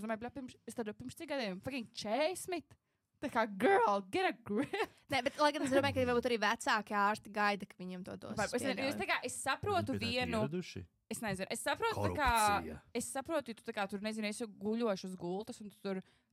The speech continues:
Speaker 1: kaut kādu maisiņu tev, māsiņu tev, nezinu, maina pamperi, piemēram, tu, ja tas samaksā, viņi tev nomaina tur bi-, vairāk reizes dienā. Es saprotu
Speaker 2: Mhm,
Speaker 1: to, tā kā,
Speaker 2: mhm.
Speaker 1: bet, fresh, tieši citreiz, kad, es nevaru,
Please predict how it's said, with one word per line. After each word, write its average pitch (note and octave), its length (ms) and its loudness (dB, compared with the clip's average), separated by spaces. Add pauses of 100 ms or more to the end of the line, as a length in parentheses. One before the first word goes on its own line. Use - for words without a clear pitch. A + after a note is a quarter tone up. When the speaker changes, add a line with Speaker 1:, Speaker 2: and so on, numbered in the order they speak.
(160)
Speaker 1:
kaut A#3 120 -2
kādu G#3 120 0
maisiņu G#3 360 -2
tev, F#3+ 120 -2
māsiņu G3+ 320 -4
tev, F#3 120 -4
nezinu, F#3+ 260 -4
maina F#3+ 240 -4
pamperi, F3+ 400 -4
piemēram, E3+ 440 -8
tu, - 120 -20
ja F#3 100 -4
tas F3+ 140 -8
samaksā, G3 380 -4
viņi F#3 120 -6
tev F3+ 160 -4
nomaina F#3 400 -4
tur F3 140 -14
bi-, E3 300 -14 (100)
vairāk E3+ 480 -6 (140)
reizes F3 320 -6
dienā. D#3 340 -6 (400)
Es A#3 160 2
saprotu A#3 400 -2
Speaker 2:
Mhm, B3 80 -2
Speaker 1:
to, F3+ 180 0
tā F#3 140 -12
kā, F#3 160 -2
Speaker 2:
mhm. G#3 160 -4 (240)
Speaker 1:
bet, A#3 260 -4 (140)
fresh, - 400 -4 (420)
tieši C#4 280 -10
citreiz, C#4 500 -8 (680)
kad, A3 160 -8
es - 720 -10
nevaru, E3+ 220 -8